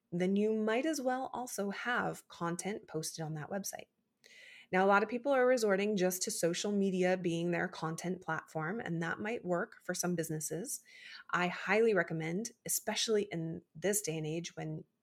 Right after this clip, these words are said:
we've got Chat G P T and all of the ways to repurpose content, that you post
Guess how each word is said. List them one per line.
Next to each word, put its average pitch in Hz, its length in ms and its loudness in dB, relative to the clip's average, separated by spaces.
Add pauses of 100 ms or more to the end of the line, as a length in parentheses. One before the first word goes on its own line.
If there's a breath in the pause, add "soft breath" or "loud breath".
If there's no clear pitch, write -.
(460)
we've 165 160 -8
got - 300 -4
Chat - 280 -2
G 170 200 -4
P 190 140 -4
T 214 360 0
and 156 160 2 (480 loud breath)
all 202 160 4
of 202 120 2
the 185 100 4
ways 214 300 4
to 175 140 -2
repurpose 185 600 0
content, 247 640 -6 (340 loud breath)
that 180 220 2
you 185 100 2
post 185 480 -2